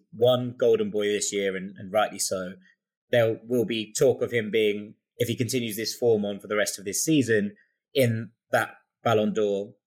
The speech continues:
top five next season. I think there's very few players who can argue that they have started the season better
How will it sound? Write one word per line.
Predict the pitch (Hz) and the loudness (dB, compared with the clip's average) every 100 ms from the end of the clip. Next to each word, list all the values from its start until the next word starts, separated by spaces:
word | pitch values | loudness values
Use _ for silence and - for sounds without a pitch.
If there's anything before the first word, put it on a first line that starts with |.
| _ - | _ -4
top | 110 - | -4 -4
five | 98 101 143 247 - - _ _ _ _ _ | -8 -2 0 0 -6 -18 _ _ _ _ _
next | 127 127 - | -2 -2 -2
season. | 127 113 110 147 185 123 | -2 0 0 -4 -4 -4
I | |
think | 117 104 | -4 -4
there's | 113 110 104 - _ | -4 -4 -6 -10 _
very | 110 127 120 110 | 0 2 2 -2
few | 123 113 | -6 -4
players | 127 120 113 104 | 2 2 2 -2
who | 120 107 107 - _ - | 0 -2 -4 -10 _ 0
can | 127 | 2
argue | 120 110 110 | 2 0 -4
that | 107 | -2
they | 110 104 | 0 0
have | 98 | -2
started | - 120 113 113 104 | 0 0 0 -2 -8
the | 104 | -6
season | 117 101 101 98 92 | -4 -4 -6 -6 -2
better | 104 - 90 95 | -2 -2 -6 -8